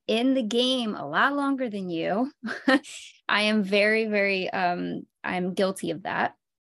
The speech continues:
Kind of looking at people's pages who have been coaches for years.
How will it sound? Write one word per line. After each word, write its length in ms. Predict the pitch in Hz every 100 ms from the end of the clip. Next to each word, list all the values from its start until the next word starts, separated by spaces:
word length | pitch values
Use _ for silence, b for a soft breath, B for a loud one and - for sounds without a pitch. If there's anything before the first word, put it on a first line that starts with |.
| _ _ _ -
Kind 180 | 220 202
of 120 | 180
looking 280 | 180 196 190
at 80 |
people's 380 | - 185 175 -
pages 480 | - - 175 175 180
who 100 | -
have 180 | 180 175
been 160 | 180 185
coaches 400 | 214 180 175 -
for 120 | 175
years. 880 | 165 170 185 185 180 160 - 214